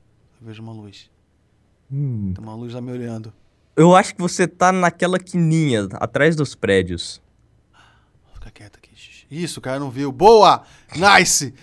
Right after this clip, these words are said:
Speaker 1: Nice!
Speaker 2: Ô, Cris, eu não sei porquê, mas todos os tickets tão parados, andando em volta um do outro no meio do mapa.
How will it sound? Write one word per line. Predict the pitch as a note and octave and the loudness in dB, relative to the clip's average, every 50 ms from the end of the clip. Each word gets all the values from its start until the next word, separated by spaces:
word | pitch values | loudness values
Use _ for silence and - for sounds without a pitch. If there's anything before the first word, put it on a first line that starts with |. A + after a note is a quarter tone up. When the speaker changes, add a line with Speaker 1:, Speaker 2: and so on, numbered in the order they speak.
| - _ - | -20 _ -8
Speaker 1:
Nice! | D3 F3+ F#3 - - - - - - - - C3 C3+ D3 - - - - - - | -2 0 2 4 4 6 6 6 6 6 4 4 4 4 2 0 -2 -4 -6 -8
Speaker 2:
Ô, | - F#3+ | -8 -8
Cris, | A3 - C4 A#3 F3 F#3+ | -2 2 2 4 4 4
eu | |
não | G3 G#3+ | 4 2
sei | - B3+ C4+ G#4+ | 2 2 0 0
porquê, | - - E4+ - - - F3 | 4 4 4 4 4 2 2
mas | D#3+ D3+ C#3+ C#3 C#3 | 2 4 2 2 0
todos | - A3+ C4 A3+ A3 | 0 -2 -2 -2 -4
os | F#3+ - | -6 -6
tickets | - G3 F#3+ A3 G3 | -6 -6 -8 -8 -6
tão | - A3 A3 | -6 -6 -6
parados, | G3+ _ _ - A3 G3 D#3 C#3+ C3 C#3+ D3+ D#3+ D#3+ D#3 D#3 | -8 _ _ 0 2 4 4 4 4 4 4 2 2 0 -2
andando | D3 C3 B2 A#2+ B2+ C#3+ D#3+ E3 D#3 | -2 -2 -2 -2 -2 -2 -2 -2 -2
em | D3 C3 | -2 -2
volta | C3 C3 C#3 - D3 | -2 -2 -2 -2 -4
um | C3+ B2+ | -6 -4
do | B2+ A#2+ | -4 -4
outro | A#2 B2 C#3+ D3 - D3 D3+ | -4 -4 -4 -4 -4 -4 -4
no | D#3+ D#3 | -2 -2
meio | D3 A#2+ B2 C3 C3 | -2 -2 -2 -2 -2
do | B2 | -4
mapa. | G#2+ G2+ G2 G2 F#2+ - F#2+ F#2 - | -2 -2 -2 -4 -4 -6 -10 -10 -10